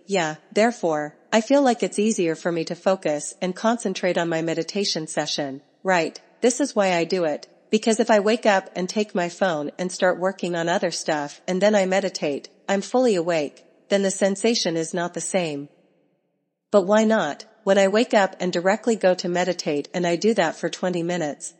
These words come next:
then it's much easier for me to stay in this very calm mindset. Meditation might not be the right thing for everybody. I'm not saying this is something that everybody should do. But it's something that works really well for me, not only in my life,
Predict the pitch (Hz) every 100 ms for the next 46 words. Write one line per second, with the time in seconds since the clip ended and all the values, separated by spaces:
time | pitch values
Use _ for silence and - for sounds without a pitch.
0 | _ - 202 202 208 208 226 202 196 170
1 | 160 - 165 160 170 - 180 165 160 160
2 | - 170 180 175 185 165 160 165 175 -
3 | 160 - - - 196 202 202 214 208 -
4 | 147 147 175 190 226 214 233 220 190 180
5 | 180 - 185 170 - 175 185 180 165 156
6 | 147 143 - _ 214 220 240 262 247 220
7 | 190 180 - 170 - 165 165 160 165 -
8 | 185 170 160 156 - 165 151 180 147 139
9 | _ _ _ _ _ _ _ _ _ _
10 | - 226 233 - 277 294 254 196 160 180
11 | 180 - 196 233 220 175 185 190 165 156
12 | 147 147 _ - 190 208 233 269 226 185
13 | 170 160 170 160 143 -